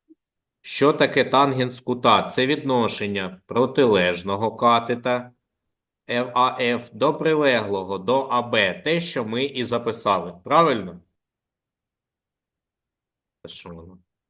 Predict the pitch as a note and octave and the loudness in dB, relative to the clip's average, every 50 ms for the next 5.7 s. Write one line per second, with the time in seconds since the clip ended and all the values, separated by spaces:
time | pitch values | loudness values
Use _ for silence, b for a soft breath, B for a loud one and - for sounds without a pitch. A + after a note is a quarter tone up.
0 | _ _ _ _ _ - F#2 E2+ F#2 F2+ F2+ - - F2 E2+ F#2 E2+ F2 F2 F#2 | _ _ _ _ _ -18 -10 -8 -8 -8 -6 -8 -8 -4 -2 -2 -2 0 2 2
1 | F2+ F2 E2+ E2+ F2 - G2 E2+ B B B B B B B _ _ B2 C3 C3+ | 2 2 2 0 -4 -8 -10 -12 B B B B B B B _ _ 2 4 6
2 | C#3 C3+ A#2 G#2+ F#2 G2 G2+ F#2+ G2+ G2+ G2+ - C#3+ C#3+ B2+ A#2+ A2+ A2 G#2+ G#2 | 6 8 8 6 6 6 4 4 4 2 4 4 4 4 4 4 2 2 2 0
3 | - - - A#2 A#2 A#2 E3 F3 F3+ F3 E3+ E3 - - B2 C3+ C#3+ C#3+ C#3+ C#3+ | -2 -2 -2 -2 2 4 6 8 8 8 6 4 2 2 4 6 8 8 6 4
4 | - - - - - _ - G#2+ A2 A2 A2 A2 A2 A2 A2 A2 G#2+ G#2 - A#2 | 0 -6 -14 -16 -16 _ -10 -6 -4 -4 -2 -2 -2 -2 -2 -2 -4 -4 0 2
5 | C#3 D#3 D3 B2 C3 B2+ B2 G#2+ A2 G2+ F#2 - - - | 4 4 4 4 4 4 4 4 2 2 0 0 -4 -10